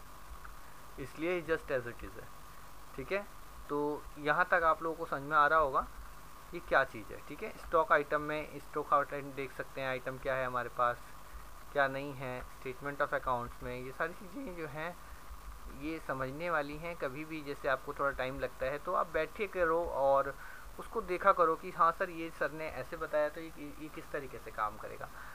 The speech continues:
अभी मैं क्या कर रहा हूँ, अभी मैं वाउचर में जा रहा हूँ और वाउचर में जाके मैंने करा, मैंने यहाँ पे, अ, बटन दबाया कंट्रोल एफ़ टू, तो मेरा सेल्स ऑर्डर आ गया और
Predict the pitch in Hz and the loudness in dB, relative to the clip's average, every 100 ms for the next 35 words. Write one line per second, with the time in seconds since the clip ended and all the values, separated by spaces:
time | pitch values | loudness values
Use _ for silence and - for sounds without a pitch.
0 | - 165 190 214 214 302 190 170 180 202 | 0 2 2 2 0 -2 2 4 4 2
1 | 147 151 175 160 127 120 165 170 135 113 | -2 0 0 4 4 4 -2 2 4 4
2 | 120 156 - - - - - - - - | 2 -4 -10 -14 -14 -14 -14 -14 -14 -8
3 | 135 143 139 156 151 202 202 190 175 185 | 4 6 6 2 0 -4 0 0 0 -4
4 | 180 160 165 151 131 139 - - - - | -4 -6 -4 0 4 4 2 -8 -14 -12
5 | - - - - - - - - - - | -12 -12 -12 -12 -12 -14 -14 -14 -14 -12
6 | - - 143 151 180 170 156 156 170 - | -12 -10 -6 -4 0 0 0 -2 -4 0
7 | 123 123 120 117 - - - - - - | 4 6 6 4 0 -12 -14 -14 -14 -2
8 | 139 156 165 156 156 160 143 139 165 156 | 0 0 2 4 4 2 -2 2 2 2
9 | - 160 - - - - - - 143 135 | -2 -8 -10 -12 -12 -12 -12 -10 -6 -2
10 | 147 - 165 170 180 170 160 143 262 - | -2 -2 -6 2 4 6 6 4 -4 -10
11 | - - - - - - - - - - | -14 -12 -12 -12 -14 -14 -14 -14 -14 -14
12 | - - - - - - - - 127 123 | -14 -12 -12 -14 -14 -14 -14 -4 4 8
13 | 123 | 8